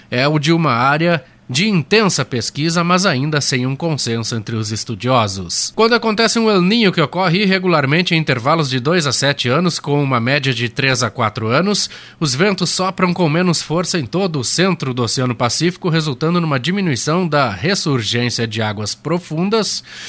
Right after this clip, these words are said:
e na acumulação de águas mais quentes que o normal na costa oeste da América do Sul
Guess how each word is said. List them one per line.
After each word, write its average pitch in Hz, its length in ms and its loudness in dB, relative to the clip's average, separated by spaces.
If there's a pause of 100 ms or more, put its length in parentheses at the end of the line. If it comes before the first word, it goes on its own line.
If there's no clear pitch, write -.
(120)
e 226 80 2
na 220 140 0
acumulação 214 640 2
de 160 100 -2
águas 170 360 2
mais 190 260 -2
quentes 180 400 -2
que - 100 -4
o 196 60 -2
normal 147 380 0
na 170 80 -2
costa 175 400 -2
oeste 151 340 -2
da 143 120 -2
América 143 360 -2
do 139 120 -4
Sul 190 360 0